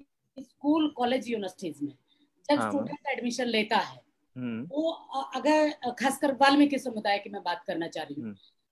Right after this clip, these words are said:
Speaker 1: कि
Speaker 2: हम्म।
Speaker 1: जब admission लेता है तो आपको, अगर आपके पास certificate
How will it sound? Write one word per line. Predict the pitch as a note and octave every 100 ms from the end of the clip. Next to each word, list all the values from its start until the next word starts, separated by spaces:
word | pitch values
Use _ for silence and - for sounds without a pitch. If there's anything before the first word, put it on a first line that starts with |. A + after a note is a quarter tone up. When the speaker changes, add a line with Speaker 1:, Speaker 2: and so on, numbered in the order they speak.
| _
Speaker 1:
कि | D4 D4+
Speaker 2:
हम्म। | B3 C#4+
Speaker 1:
जब | D4
admission | C#4 C4+ C#4 D4
लेता | B3+ B3 C#4+
है | C#4 C#4
तो | C#4+ D4+
आपको, | D4 B3 C4 - C#4 B3+ C4+ C4+ _ - -
अगर | B3+ C#4+
आपके | D4 C#4+ C#4+
पास | C4+ C4 C4
certificate | A#3 C4 C4+